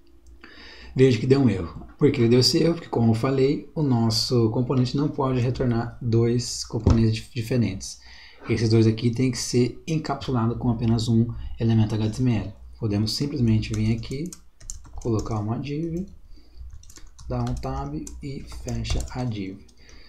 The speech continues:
Se eu salvar, agora deu tudo certo. Temos to-do list, tarefa um, tarefa dois, tarefa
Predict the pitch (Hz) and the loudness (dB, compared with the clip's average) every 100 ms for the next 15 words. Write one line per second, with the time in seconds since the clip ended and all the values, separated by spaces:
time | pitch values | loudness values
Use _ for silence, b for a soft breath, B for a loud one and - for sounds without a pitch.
0 | B - 107 95 - 123 147 147 151 156 | B -8 -4 -4 -4 -4 -4 -4 -4 -6
1 | - - - - 151 123 117 127 - 113 | -8 -8 -6 -6 -4 -2 0 -2 -2 -2
2 | 107 135 - 107 - - 120 107 - 120 | 0 -4 -4 -4 -4 -4 -2 -2 -2 -4
3 | 147 202 - 165 143 139 147 151 143 139 | -2 -2 -2 -4 -2 -2 -2 -2 -4 -4
4 | 127 123 123 127 131 131 | -2 -2 -2 -2 -2 -6